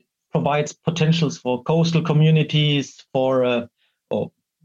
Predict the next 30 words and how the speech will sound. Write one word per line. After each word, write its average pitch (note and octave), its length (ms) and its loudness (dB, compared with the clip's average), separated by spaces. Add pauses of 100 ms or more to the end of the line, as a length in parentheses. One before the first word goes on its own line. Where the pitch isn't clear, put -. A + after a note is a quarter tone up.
(360)
communities D#3+ 480 2
close D3+ 240 -2
to C#3 100 -2
water D3 280 0
bodies, C#3+ 380 -2
which - 380 -4
in, C3+ 340 -4 (280)
often C3+ 300 -2
also D3 280 -2
peripheral. D3+ 720 0 (600)
So, C#3+ 420 -2 (260)
and D3+ 240 0
this F3 200 2
is F3+ 80 4
another F#3 400 2
aspect E3 420 -4
that - 140 -4
in D#3+ 100 0
terms F3 320 2
of E3 140 -2
employment, E3 840 0 (360)
of D3 220 -4 (420)
added E3 360 0
benefit E3 440 0
for F3 240 -2
these F3 200 0
areas, C#3 540 -2 (560)
a E3+ 80 -2
smaller F3 600 2
scale B2+ 600 -2